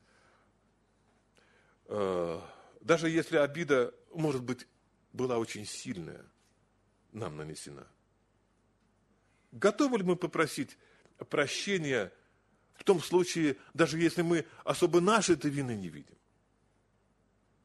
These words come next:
Может быть, ощущаем, что практически-то мы мин-, не виноваты.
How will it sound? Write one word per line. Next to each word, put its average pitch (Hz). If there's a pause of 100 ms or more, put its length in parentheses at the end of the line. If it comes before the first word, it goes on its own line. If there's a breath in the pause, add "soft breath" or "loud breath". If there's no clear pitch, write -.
(220)
Может 120
быть, -
ощущаем, 113
что 110
практически-то 117
мы 110
мин-, 107
не 104
виноваты. 104